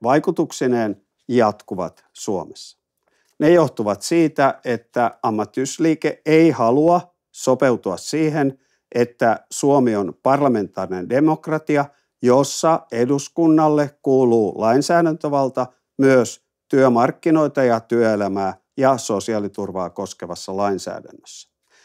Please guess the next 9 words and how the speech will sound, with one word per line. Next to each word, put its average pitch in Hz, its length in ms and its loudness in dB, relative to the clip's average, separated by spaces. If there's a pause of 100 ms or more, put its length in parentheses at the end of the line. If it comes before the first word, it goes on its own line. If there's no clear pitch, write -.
(220)
Tämä 135 400 2
sopeutumattomuus 160 1000 0
tietysti 165 400 0
juontaa 131 520 0
juurensa 120 540 0
siitä, 165 500 0
että - 300 -4
aikanaan 165 800 2 (160)
Suomessa 143 840 0